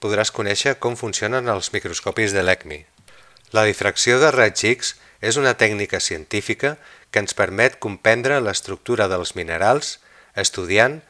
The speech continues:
els cristalls que els composen. El nom de raig X prové del tipus de llum que utilitza, un tipus de llum que no podem veure, però que pot atravessar diferents materials. Més avall, a la dreta,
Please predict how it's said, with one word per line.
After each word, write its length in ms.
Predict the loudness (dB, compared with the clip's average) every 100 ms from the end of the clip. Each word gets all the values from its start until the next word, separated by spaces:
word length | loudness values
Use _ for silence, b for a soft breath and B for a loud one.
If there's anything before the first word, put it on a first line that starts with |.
| b b
els 160 | -4 -4
cristalls 560 | -4 -4 2 2 2 0
que 160 | 0
els 160 | 0 0
composen. 680 | -8 0 0 0 -4 -12 -20 _ -16 -16 -16 _ 0
El 140 | 0 2
nom 220 | 0 2
de 100 | 2
raig 280 | 4 2 2 2
X 180 | 2 -4
prové 360 | -6 -2 4 6
del 160 | 6 4
tipus 360 | 0 -2 -2 -2
de 100 | -2
llum 220 | 0 -2 -4
que 200 | -2 -2
utilitza, 720 | -2 -4 0 0 -2 -8 -10 -18 _ -10
un 140 | -4
tipus 260 | -2 0 2
de 140 | 2
llum 280 | 2 0 -2 -6
que 100 | -4
no 140 | -2 -2
podem 360 | 0 0 2
veure, 380 | 4 4 2 -4 B B B 0
però 240 | 2 2
que 140 | 0 0
pot 200 | 2 2
atravessar 680 | 2 4 2 4 4 4 2
diferents 540 | -4 -2 0 0 0 -2
materials. 680 | 0 0 2 2 0 -10 -12 -14 -14 _ -20 -2
Més 180 | 0 2
avall, 460 | 6 6 6 2 -12 -10
a 120 | -6
la 80 | -4
dreta, 460 | 2 2 4 0